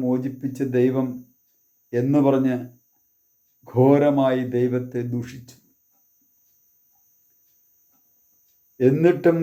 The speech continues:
കാരുണ്യവാനായ അവിടുന്ന് അവരെ മരുഭൂമിയിൽ ഉപേക്ഷിച്ചില്ല. ഇതാണ്, പ്രിയ സഹോദരങ്ങളെ, ദൈവത്തിൻ്റെ കരുണ. ദൈവമായ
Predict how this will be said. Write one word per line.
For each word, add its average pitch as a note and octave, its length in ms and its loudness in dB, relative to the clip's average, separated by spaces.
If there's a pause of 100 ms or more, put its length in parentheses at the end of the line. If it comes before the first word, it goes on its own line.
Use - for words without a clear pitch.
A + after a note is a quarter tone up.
കാരുണ്യവാനായ D#3 920 2 (140)
അവിടുന്ന് C#3+ 460 -2
അവരെ C#3 280 0 (680)
മരുഭൂമിയിൽ C#3 920 2 (160)
ഉപേക്ഷിച്ചില്ല. C3 720 -4 (1800)
ഇതാണ്, C#3 380 4 (100)
പ്രിയ C3+ 180 0 (140)
സഹോദരങ്ങളെ, C3 680 -2 (160)
ദൈവത്തിൻ്റെ B2 540 -4
കരുണ. A#2+ 220 -14 (2500)
ദൈവമായ D3 540 2